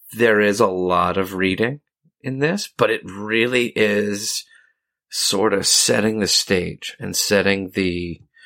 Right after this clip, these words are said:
uh, the tone for this universe that you're in. Um, the board's pretty big,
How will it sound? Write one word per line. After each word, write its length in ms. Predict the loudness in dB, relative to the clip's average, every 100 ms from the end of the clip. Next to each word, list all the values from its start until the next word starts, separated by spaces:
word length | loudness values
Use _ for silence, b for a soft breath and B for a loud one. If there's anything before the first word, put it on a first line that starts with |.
| B B B B _
uh, 200 | -6 -4
the 120 | -2 -4
tone 640 | -4 0 0 0 -2 -8 _ _ _ _
for 200 | -4 -2
this 260 | 0 0 0
universe 560 | 2 2 0 -2 -2
that 220 | -4 -2
you're 140 | -2 -2
in. 300 | -2 -4 -6 _ _ _ _ _ -10
Um, 320 | -8 -8 -10 B B B
the 80 | -2
board's 340 | 2 2 2 -2
pretty 280 | -2 0 2
big, 420 | 2 2 2